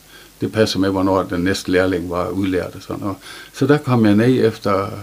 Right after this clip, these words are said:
var færdig på, øh, Fladstrand skole. Så kørte jeg ned til ham og sagde, hvad, om det stod ved magt, jeg kunne komme i lære. Ja, så skulle han gøre lærerkontrakten klar, og så skulle jeg have min far med, for jeg var ikke gammel nok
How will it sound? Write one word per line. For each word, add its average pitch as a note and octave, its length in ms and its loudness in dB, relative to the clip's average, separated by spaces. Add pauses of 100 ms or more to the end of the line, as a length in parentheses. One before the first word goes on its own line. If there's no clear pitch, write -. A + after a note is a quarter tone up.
(640)
var G#2 180 -4
færdig A2 360 -2
på, F#2+ 280 -6 (760)
øh, G#2+ 100 -10
Fladstrand G#2+ 460 -2
skole. G#2+ 360 2
Så - 140 -6
kørte G2+ 300 0
jeg F#2 80 -2
ned C3 220 0
til C3 100 -4
ham A2 120 0
og G#2 100 -2
sagde, A2 180 2
hvad, A2+ 400 0 (500)
om G2+ 160 -4
det G#2+ 100 -2
stod G#2 240 0
ved F#2 80 2
magt, A2+ 300 0
jeg G#2+ 100 -4
kunne - 100 -14
komme G2 220 -2
i G#2 40 -2
lære. A2+ 180 2
Ja, A#2+ 220 2 (520)
så - 60 -12
skulle A#2 200 -2
han A#2 140 0
gøre G2+ 200 2
lærerkontrakten A2 840 -2
klar, C3 420 0 (460)
og G#2 80 -8
så C3 100 -8
skulle A2+ 180 -2
jeg G#2+ 60 4
have G#2+ 40 4
min G#2 100 4
far A#2+ 220 2
med, G#2+ 180 4
for A2 100 -4
jeg A2 100 6
var G#2+ 60 6
ikke A2 120 -2
gammel A#2 280 4
nok G2 220 2